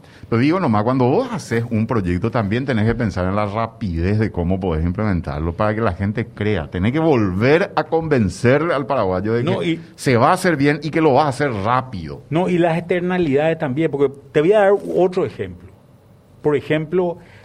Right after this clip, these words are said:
Speaker 2: todos estos desvíos que se hicieron sobre la ruta uno a los distintos pueblos. El caso
Speaker 1: Sí.
Speaker 2: de Quindú, por ejemplo.
Speaker 1: La circunvalación.
Speaker 2: La circunvalación. Nosotros que no somos de Quindú, pasamos
Speaker 1: Para
Speaker 2: a cien
Speaker 1: nosotros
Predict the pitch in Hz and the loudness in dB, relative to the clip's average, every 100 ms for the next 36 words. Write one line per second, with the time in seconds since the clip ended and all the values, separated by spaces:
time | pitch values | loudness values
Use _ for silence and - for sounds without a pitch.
0 | - 226 240 226 220 202 120 131 180 185 | -6 2 2 4 4 4 0 0 2 2
1 | 180 170 143 107 139 143 160 160 139 110 | 2 -2 -4 -2 -2 -2 -2 0 -2 -4
2 | 135 131 - 127 135 135 139 143 127 120 | -4 -4 -4 -4 -4 -4 -4 -4 -4 -6
3 | 117 127 - 110 95 90 90 - 139 156 | -6 -6 -6 -6 -6 -10 -10 -6 -2 -2
4 | 156 - 131 127 143 120 92 101 - 123 | -2 -4 -2 -2 -2 -4 -2 -2 0 -2
5 | 131 127 123 110 - 98 67 - - - | 0 0 2 2 0 0 -2 -6 -18 -8
6 | 127 143 135 139 147 143 - 95 95 - | -6 -4 -6 -2 -2 -2 -4 -12 -14 -20
7 | - - - - - 135 151 160 202 202 | -20 -20 -20 -20 -6 -2 -2 0 0 -2
8 | 196 165 165 190 196 196 175 156 214 214 | -4 -4 -6 -2 -4 -4 -4 -2 -4 -6
9 | - - - 123 110 123 151 208 185 139 | -16 -20 -10 -8 -2 -2 0 -2 -4 -2
10 | 92 90 85 - 143 | 0 0 2 0 2